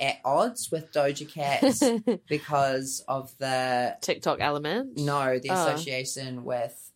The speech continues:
Speaker 2: Oh,
Speaker 1: um,
Speaker 2: Doctor Luke.
Speaker 1: Doctor Luke.
Speaker 2: Yeah, Voldemort.
Speaker 1: But her performance was great.
Speaker 2: It was great, but
Speaker 1: It
Speaker 2: it
Speaker 1: was
Speaker 2: wasn't as
Speaker 1: great.
Speaker 2: good. Gaga and Ari were amazing. Ari just hitting those whistle notes.
Speaker 1: Oh my God, have you seen that, um, meme where it's like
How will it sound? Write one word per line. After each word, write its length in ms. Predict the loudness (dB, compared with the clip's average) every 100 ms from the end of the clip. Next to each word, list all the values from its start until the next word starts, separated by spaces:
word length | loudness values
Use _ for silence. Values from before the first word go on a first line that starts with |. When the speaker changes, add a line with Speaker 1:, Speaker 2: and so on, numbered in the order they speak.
| 2
Speaker 2:
Oh, 100 | 4
Speaker 1:
um, 40 | 6
Speaker 2:
Doctor 320 | 2 4 2
Luke. 280 | 4 2 2
Speaker 1:
Doctor 60 | 0
Luke. 340 | 2 2 2
Speaker 2:
Yeah, 500 | 0 0 2 0 -4 -8
Voldemort. 600 | -8 -6 -6 -6 -8 -8 -8
Speaker 1:
But 300 | 0 2 2 -2 -10
her 120 | -8 -8
performance 480 | -6 -6 -6 -8
was 120 | -14 -10
great. 460 | -6 -6 -6 -12 -6
Speaker 2:
It 100 | 0
was 260 | 4 4 2
great, 320 | 0 0 4
but 80 | 4
Speaker 1:
It 40 |
Speaker 2:
it 40 | 4
Speaker 1:
was 120 | 2
Speaker 2:
wasn't 120 | 2
as 60 | 0
Speaker 1:
great. 80 | -4
Speaker 2:
good. 80 | -8 -16 -10 2
Gaga 320 | 6 6 6
and 320 | 4 2 -2
Ari 360 | 0 2 2 2
were 160 | 2
amazing. 760 | 2 0 0 2 2 0 -2 -2
Ari 800 | -2 2 4 6 6 6 4 2 -4 -12
just 200 | -8 -8 -6
hitting 320 | -2 -2 0
those 280 | 0 0 0
whistle 300 | -2 0 0
notes. 480 | 0 2 2 4 6
Speaker 1:
Oh 140 | 6
my 140 | 6
God, 240 | 6 6 4
have 100 | 0
you 100 | -6
seen 280 | -4 -4 0
that, 240 | 0 0
um, 320 | 0 0 0 0
meme 300 | 0 0 0
where 140 | 0
it's 240 | 0 0
like 420 | 4 4 4 0